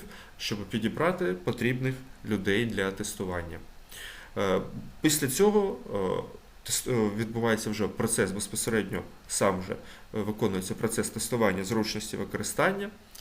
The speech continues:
Далі виконується аналіз даних, дані тестів на зручність використання ретельно перевіряються, е, аналізуються, щоб отримати,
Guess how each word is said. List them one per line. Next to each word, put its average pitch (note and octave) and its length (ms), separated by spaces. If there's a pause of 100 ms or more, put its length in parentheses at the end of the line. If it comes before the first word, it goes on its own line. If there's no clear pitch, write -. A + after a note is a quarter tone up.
(320)
Далі B2+ 320
виконується G#2 640
аналіз F#2+ 380
даних, E3 400
дані A2 360
тестів A2 520
на A2+ 80
зручність A2 520
використання G#2 1000
ретельно G#2+ 400
перевіряються, E3+ 920 (180)
е, F#3 100
аналізуються, F#3 720
щоб G#2+ 260
отримати, A2+ 600